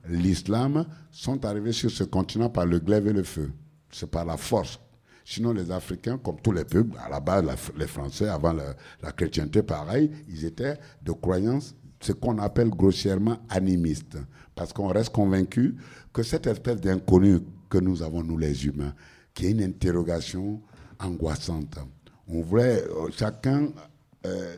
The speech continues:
cet esprit-là, donc, se manifeste à travers tous les éléments de la nature. L'eau, le feu, le vent, la lumière, les arbres, le caillou. Dans nos croyances,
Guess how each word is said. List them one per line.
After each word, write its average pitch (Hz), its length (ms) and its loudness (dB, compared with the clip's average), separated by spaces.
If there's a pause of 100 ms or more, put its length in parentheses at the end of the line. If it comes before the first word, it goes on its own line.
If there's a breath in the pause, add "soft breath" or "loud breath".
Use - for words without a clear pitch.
cet - 340 -4
esprit-là, 107 480 4
donc, 131 300 10 (680)
se - 160 -2
manifeste 113 640 -2
à 90 120 -2
travers 104 420 0
tous 131 140 2
les 87 280 2
éléments 95 340 4
de 90 100 -4
la 78 160 -2
nature. 76 520 -4 (560 soft breath)
L'eau, 98 380 4 (160)
le 80 300 2
feu, 80 400 -4 (260)
le 78 200 -2
vent, 78 500 -4 (640 soft breath)
la 82 160 -2
lumière, 80 680 0 (140)
les 76 320 -2
arbres, 95 340 -2 (180)
le 76 140 -6
caillou. 80 540 -4 (580)
Dans 80 180 -8
nos 113 180 2
croyances, 104 760 -4